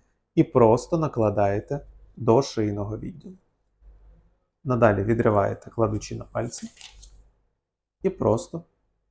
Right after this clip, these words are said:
заклеюєте. Після чого розтираєте. І просите людину вирівняти голову. Якщо ви будете бачити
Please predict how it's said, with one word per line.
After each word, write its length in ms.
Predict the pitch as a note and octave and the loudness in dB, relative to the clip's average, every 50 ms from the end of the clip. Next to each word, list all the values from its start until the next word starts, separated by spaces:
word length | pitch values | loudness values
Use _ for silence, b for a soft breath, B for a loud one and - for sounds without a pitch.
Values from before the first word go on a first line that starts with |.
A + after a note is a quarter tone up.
| _ _ - | _ _ -4
заклеюєте. 580 | A#2 B2 A#2 - - - - - - - _ - _ _ _ _ _ _ _ - - - _ _ _ _ _ _ _ _ _ _ _ - _ - - - - - - - - - - - - - - _ _ _ _ _ _ _ _ _ _ _ - - | 0 0 0 0 -2 -10 -10 -10 -14 -18 _ -20 _ _ _ _ _ _ _ -20 -20 -20 _ _ _ _ _ _ _ _ _ _ _ -20 _ -20 -20 -20 -20 -20 -20 -20 -20 -20 -20 -20 -20 -20 -20 _ _ _ _ _ _ _ _ _ _ _ -16 -6
Після 320 | - C#3 - - - G#2+ G2+ | -6 -4 -4 -4 -6 -8 -8
чого 400 | - - A#2+ A#2+ C3+ D3+ F3+ G#3+ - - - - - - | -8 -6 -4 -4 -2 -2 -4 -10 -12 -20 -20 -20 -12 -6
розтираєте. 720 | - - C3 C3+ - - - B2 - A#2 A2+ - - _ _ _ _ _ _ _ _ _ _ _ _ _ - - _ _ _ - _ _ _ _ _ _ _ _ _ _ _ _ _ _ _ _ _ _ _ _ _ _ _ _ _ _ _ _ _ _ _ _ _ - _ _ _ _ - _ _ _ _ _ _ _ _ - | 0 0 0 0 -2 -8 -10 -10 -10 -10 -10 -12 -16 _ _ _ _ _ _ _ _ _ _ _ _ _ -20 -20 _ _ _ -20 _ _ _ _ _ _ _ _ _ _ _ _ _ _ _ _ _ _ _ _ _ _ _ _ _ _ _ _ _ _ _ _ _ -20 _ _ _ _ -20 _ _ _ _ _ _ _ _ 0
І 80 | F#3 | 0
просите 500 | F#3 - - B2 G#2 - - - - G#2+ | 0 2 2 2 2 2 -2 -10 -10 -10
людину 440 | G2+ G#2+ G2+ - B2 C#3 E3 G3 A3 _ _ _ _ _ _ - _ _ _ - | -8 -6 -4 -4 -2 -2 -4 -6 -10 _ _ _ _ _ _ -20 _ _ _ -8
вирівняти 680 | A#2+ G#2 G#2 G#2 G#2 G#2 G#2+ A2 B2 A#2+ - - - | -6 -4 -2 -2 -2 -2 -4 -6 -6 -8 -10 -12 -16
голову. 320 | G2 - - - - - _ - - _ _ _ _ _ _ _ _ _ _ _ _ _ _ - - _ _ - - - _ _ _ _ _ _ _ _ _ _ _ _ - - - - _ - - - - _ _ _ _ | -14 -14 -14 -16 -16 -20 _ -20 -20 _ _ _ _ _ _ _ _ _ _ _ _ _ _ -20 -20 _ _ -20 -20 -20 _ _ _ _ _ _ _ _ _ _ _ _ -20 -20 -20 -20 _ -20 -20 -20 -20 _ _ _ _
Якщо 320 | - C3 A#2+ - - G#3+ G3+ | -2 -2 0 0 2 2 2
ви 80 | F3+ | 4
будете 340 | D#3 D#3 D3+ C3 B2+ - B2 | 4 2 0 0 0 -2 -2
бачити 460 | A2 G#2+ G#2+ G2+ - - - - - | -2 -2 -2 -4 -6 -12 -18 -20 -20